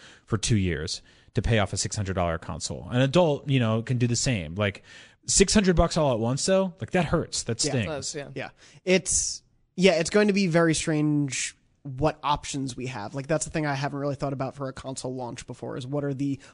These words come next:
Speaker 2: multiple options from each provider gonna be?
Speaker 1: Right.
Speaker 2: And, and that might present some weird stuff down the line.
Speaker 1: Yep.
Speaker 2: Um, I did wanna ask, though, Brian, you were talking a little bit earlier about, you know, what the price differences could be, and also when we find out more information, what do we all think? Seeing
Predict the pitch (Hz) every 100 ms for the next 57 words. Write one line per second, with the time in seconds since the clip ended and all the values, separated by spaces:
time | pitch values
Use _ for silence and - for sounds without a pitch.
0 | - 160 160 160 147 107 139 - 139 135
1 | 127 143 110 131 - - _ _ - 151
2 | 123 113 120 117 110 113 98 92 - 143
3 | 117 143 143 131 131 123 - 139 131 -
4 | - 135 139 131 123 - - - - -
5 | 117 110 117 131 120 107 - - - 170
6 | 175 160 170 185 185 165 - 160 147 151
7 | 147 151 156 156 151 147 143 139 135 147
8 | 143 139 139 139 - - - _ _ -
9 | 170 147 131 151 - - 214 214 - 190
10 | 196 196 185 - 160 170 165 165 110 143
11 | 139 - 147 139 139 139 139 127 139 139
12 | 117 139 135 143 143 - 143 139 139 156
13 | 180 214 214 185 170 175 170 - 220 226
14 | 220